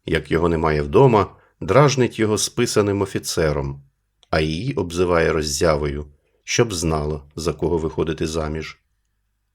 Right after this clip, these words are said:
Тоді Андрій прожогом схоплювався з постелі, смалив цигарки, никав по хаті, натикаючись на стільці і гуркаючи ними об підлогу, доки теща не починала стогнати з-за дверей:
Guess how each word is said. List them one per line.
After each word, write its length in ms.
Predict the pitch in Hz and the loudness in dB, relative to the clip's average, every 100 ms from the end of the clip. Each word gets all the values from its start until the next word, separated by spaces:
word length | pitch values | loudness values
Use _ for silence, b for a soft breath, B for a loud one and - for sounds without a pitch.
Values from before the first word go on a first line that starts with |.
| _ _ _ - | _ _ _ 2
Тоді 340 | 107 139 160 - | 4 4 -4 -2
Андрій 400 | 104 98 131 143 | 0 0 0 0
прожогом 640 | - 110 131 156 131 113 | 2 4 6 4 4 2
схоплювався 760 | - - 143 131 107 95 - 92 | 2 4 4 6 4 4 2 0
з 80 | |
постелі, 680 | - 95 - - 139 127 107 B B B - | 0 -2 2 6 8 8 4 B B B -6
смалив 520 | - 90 117 156 123 | -2 6 8 8 2
цигарки, 760 | - 98 92 92 - 147 127 - - | 2 4 6 4 2 2 2 0 2
никав 480 | 113 139 95 82 | 2 4 2 0
по 100 | - | -2
хаті, 560 | - - 143 139 101 95 b b b | -2 4 4 6 0 -2 b b b
натикаючись 760 | 90 92 92 107 98 - 90 - | 0 0 4 8 8 6 0 0
на 100 | 85 | 0
стільці 500 | - 85 82 - 127 | 0 -2 0 0 0
і 180 | - | 0
гуркаючи 640 | 78 120 127 - 101 92 104 | 0 2 2 6 4 4 2
ними 200 | 101 98 | 4 4
об 200 | 95 - | 2 0
підлогу, 600 | 98 92 98 90 90 - b b b b | -4 2 4 6 4 -2 b b b b
доки 240 | - 92 92 | -2 0 4
теща 420 | 127 131 - 98 | 8 8 8 4
не 100 | 95 | 4
починала 540 | 98 - 98 104 98 | 4 2 2 4 4
стогнати 560 | - 95 95 95 87 90 | 4 2 4 2 0 -2
з-за 220 | 82 85 | 0 0
дверей: 480 | 82 90 85 80 | 2 2 2 0